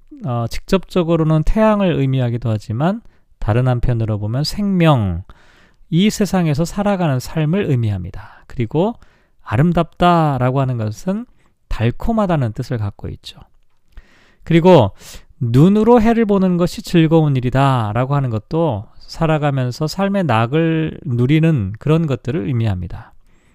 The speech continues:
그래서 이런 측면으로 보면 인간의 삶을 매우 긍정적이고 밝게 말하고 있죠.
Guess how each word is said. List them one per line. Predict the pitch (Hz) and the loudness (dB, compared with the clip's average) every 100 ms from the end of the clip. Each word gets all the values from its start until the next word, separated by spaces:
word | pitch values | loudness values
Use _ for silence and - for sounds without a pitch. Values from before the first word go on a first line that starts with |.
| _ | _
그래서 | - 135 | -4 2
이런 | 151 147 | 4 4
측면으로 | 165 170 160 151 151 | 4 2 2 2 2
보면 | 135 131 135 | 0 0 0
인간의 | 123 120 127 127 | 0 0 0 0
삶을 | 127 135 123 135 185 220 - - _ _ _ - | 0 -2 -2 0 0 -2 -10 -20 _ _ _ -6
매우 | 101 101 117 175 | 2 4 4 2
긍정적이고 | - 143 143 180 202 185 160 127 120 | 2 2 4 4 2 0 0 0 4
밝게 | - - 113 - 139 104 90 | 4 4 -2 2 2 2 -2
말하고 | 95 92 110 131 | -2 0 0 0
있죠. | 131 - 87 | -2 -4 -14